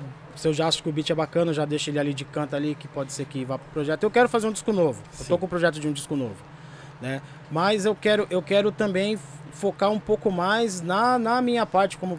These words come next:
Speaker 1: como, como produtor mesmo, tá ligado? Tipo, de ter, de ter uma parada um pouco, a-, até, dele ser até mais instrumental do que ter mais gente cantando. Vai ter gente cantando,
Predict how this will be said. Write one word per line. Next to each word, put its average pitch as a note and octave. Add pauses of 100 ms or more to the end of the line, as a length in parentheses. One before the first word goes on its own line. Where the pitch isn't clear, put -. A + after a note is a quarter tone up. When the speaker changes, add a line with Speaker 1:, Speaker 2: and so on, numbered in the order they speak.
(160)
Speaker 1:
como, F3
como G#3+
produtor G#3+
mesmo, G3
tá -
ligado? C#3
Tipo, A#2 (460)
de C3
ter, F#3
de D3
ter F3+
uma F#3
parada F3
um E3
pouco, E3+
a-, D3
até, E3 (260)
dele G3
ser G#3
até F3+
mais A#3
instrumental A3 (1000)
do C#3+
que F3+
ter F#3
mais F3+
gente E3+
cantando. D3
Vai A2
ter B2+
gente A#2+
cantando, C3+